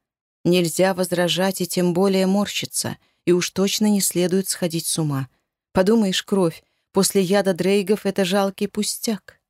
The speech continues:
Самовнушение срабатывало плохо. Стоило мне сесть на край кровати,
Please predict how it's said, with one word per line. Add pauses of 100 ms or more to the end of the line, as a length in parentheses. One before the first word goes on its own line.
(420)
Самовнушение
срабатывало
плохо. (920)
Стоило
мне
сесть
на
край
кровати,